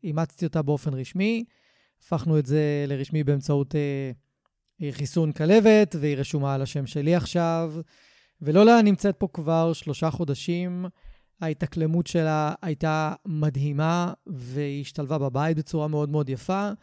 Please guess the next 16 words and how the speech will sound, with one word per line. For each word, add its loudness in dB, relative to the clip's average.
יש 2
לנו 6
פה 4
ושם 2
כל 2
מיני 2
דברים -2
שהם -6
פחות, 4
הם -4
לא 6
מאה 2
אחוז, 0
אבל -4
הם -4
לפחות -4